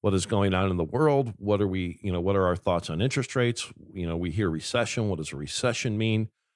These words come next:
Um, we hear, you know, when it comes to our safe money,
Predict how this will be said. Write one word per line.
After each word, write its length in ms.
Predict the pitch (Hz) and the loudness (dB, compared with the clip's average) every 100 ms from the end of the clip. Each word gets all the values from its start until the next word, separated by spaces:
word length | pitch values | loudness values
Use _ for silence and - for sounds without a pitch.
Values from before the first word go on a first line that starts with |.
| _ - | _ -6
Um, 400 | 85 80 80 82 | -2 0 -2 -2
we 140 | 104 | -4
hear, 400 | 85 101 95 80 - | -2 0 0 0 -2
you 80 | |
know, 80 | 90 | -2
when 220 | 80 92 | 0 -2
it 80 | 87 | -2
comes 260 | - 95 - | -2 -2 0
to 160 | 98 | 0
our 160 | 85 82 | 2 0
safe 440 | - - 131 - | -2 -2 -2 -2
money, 400 | 123 120 123 131 | -2 0 0 -2